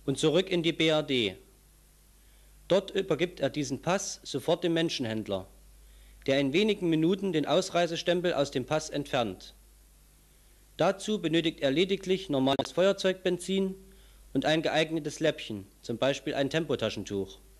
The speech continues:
Durch leichtes Reiben des mit Benzin benetzten Läppchens auf dem Ausreisevermerk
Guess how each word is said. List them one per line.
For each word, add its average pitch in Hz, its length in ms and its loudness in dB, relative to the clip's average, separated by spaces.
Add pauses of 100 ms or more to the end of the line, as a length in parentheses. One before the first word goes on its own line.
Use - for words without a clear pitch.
(1300)
Durch 147 180 2
leichtes 160 460 0
Reiben 190 340 2
des 160 140 -4
mit 156 160 -6
Benzin 175 380 -2
benetzten 160 440 -2
Läppchens 190 520 -2
auf 139 160 -2
dem - 140 -4
Ausreisevermerk 185 960 0